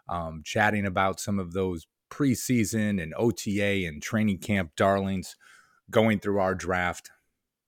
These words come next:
Had a lot of fun with those guys, honestly, just, uh, <laughs> a lot of good laughs, uh, with the crew, and, and just a shout out to, to Jonathan and Brandon and Pat and the great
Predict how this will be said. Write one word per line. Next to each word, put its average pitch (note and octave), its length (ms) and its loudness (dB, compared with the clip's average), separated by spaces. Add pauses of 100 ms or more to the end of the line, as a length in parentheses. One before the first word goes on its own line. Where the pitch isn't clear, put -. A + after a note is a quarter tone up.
Had G#2 140 -2
a G2 40 2
lot F#2 180 2
of F2 60 -6
fun F2 240 -6
with E2+ 120 -8
those E2 220 -6
guys, D#2+ 380 -6
honestly, E2 500 -8
just, E2 300 -10
uh, E2+ 300 -6
<laughs> - 100 -14
a A#2 160 -4
lot - 180 -4
of G#2 100 -4
good F#2 220 -4
laughs, F2+ 460 -2 (580)
uh, F2+ 400 -2
with F#2+ 560 0
the F#2+ 100 -2
crew, F#2+ 420 0
and, E2 160 -8
and F#2 180 -8
just F#2 240 -6
a F2 60 -2
shout F#2 280 0
out F2+ 220 -2
to, D#2+ 400 -6
to F#2+ 100 -6
Jonathan F#2 640 -4
and D#2 140 -10
Brandon F2 460 -2 (680)
and D#2+ 120 -6
Pat F2+ 360 2
and E2+ 260 -8
the E2 160 -6
great F2+ 440 0